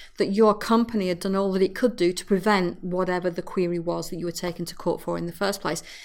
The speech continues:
And if you can, then that's absolutely fine. Hand on heart, you can do that. If you would say, "Well, I would cringe and think, well, maybe I wasn't doing enough," then maybe you really need to have a look about how you're operating as a business.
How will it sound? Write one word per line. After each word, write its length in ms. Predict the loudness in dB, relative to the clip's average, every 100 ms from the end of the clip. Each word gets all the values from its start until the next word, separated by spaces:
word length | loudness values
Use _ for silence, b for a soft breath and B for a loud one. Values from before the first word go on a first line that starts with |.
| B
And 120 | 2 2
if 100 | 2
you 60 |
can, 340 | 0 2 4 2
then 120 | 2
that's 220 | 2 2
absolutely 400 | 0 0 -2 0
fine. 260 | 2 2 2
Hand 220 | 2 2
on 100 | 0
heart, 260 | 0 0 0
you 100 | -2
can 220 | -2 -2
do 200 | 0 0
that. 260 | 0 -4 -6 B B B B B
If 360 | 4 4 2 2
you 120 | 4
would 120 | 4
say, 260 | 4 4 6
"Well, 240 | 6 4
I 200 | 4 2
would 220 | 0 -2 -2
cringe 360 | 0 2 0
and 160 | -2 -4
think, 200 | -4 -4
well, 80 | -2
maybe 240 | -2 0
I 80 | 0
wasn't 340 | 2 2 0
doing 200 | 0 -2
enough," 240 | -2 -4 -4
then 120 | -4
maybe 220 | -2 -2
you 180 | -2 -2
really 160 | -2 -4
need 160 | -6
to 80 | -8
have 160 | -8 -4
a 40 |
look 220 | -6 -6
about 240 | -6 -6 -2
how 120 | -4
you're 160 | -4 -6
operating 600 | -6 -6 -6 -6 -8 -6
as 100 | -6
a 60 |
business. 580 | -6 -6 -6 -10 -10 -12